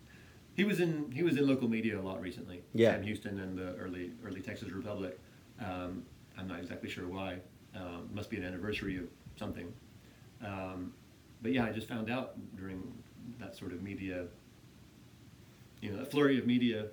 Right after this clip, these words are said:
Speaker 1: activity that, um, the Tex-, the te-, the Tex-, Texas Declaration of Independence was all but two of the people who signed it were from out of state,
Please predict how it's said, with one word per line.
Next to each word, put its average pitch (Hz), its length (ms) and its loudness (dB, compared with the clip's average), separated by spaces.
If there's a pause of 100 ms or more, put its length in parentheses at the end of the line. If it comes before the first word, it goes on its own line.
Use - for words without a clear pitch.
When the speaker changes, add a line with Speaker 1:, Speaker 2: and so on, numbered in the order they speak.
Speaker 1:
activity 104 600 -4 (240)
that, 101 400 -4
um, 92 420 -8 (2250)
the 113 120 0
Tex-, 143 340 -6
the 120 220 2
te-, 135 220 -2
the 110 260 -2 (300)
Tex-, 156 200 -8 (640)
Texas 175 280 -2
Declaration 131 520 2
of 113 100 2
Independence 110 840 0 (640)
was 107 420 -2 (300)
all 143 140 4
but 147 180 4
two 170 180 -2
of 147 80 6
the 123 60 6
people 120 240 4
who 110 80 2
signed 113 280 2
it 98 120 -4
were 98 80 -4
from 107 140 -4
out 107 120 -2
of 98 100 -6
state, - 320 -4